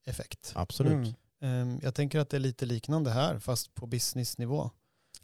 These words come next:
Speaker 2: Så,
Speaker 1: Eh,
Speaker 2: så är
Speaker 1: för
Speaker 2: det
Speaker 1: det
Speaker 2: ju.
Speaker 1: du får till då, det är att någon frågar: "Vad betyder det?"
Speaker 3: Mm.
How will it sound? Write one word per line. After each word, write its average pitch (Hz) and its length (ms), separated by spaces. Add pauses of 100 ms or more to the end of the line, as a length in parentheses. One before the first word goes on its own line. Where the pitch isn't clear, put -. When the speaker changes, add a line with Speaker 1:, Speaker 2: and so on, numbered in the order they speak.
(180)
Speaker 2:
Så, 123 140
Speaker 1:
Eh, 113 120
Speaker 2:
så 117 140
är 113 40
Speaker 1:
för 101 60
Speaker 2:
det 143 60
Speaker 1:
det 135 60
Speaker 2:
ju. 139 40
Speaker 1:
du 131 80
får - 140
till 160 400
då, 123 220
det 120 100
är 143 40
att 147 120
någon 127 220
frågar: 123 280
"Vad 107 120
betyder 113 420
det?" - 420
Speaker 3:
Mm. 240 140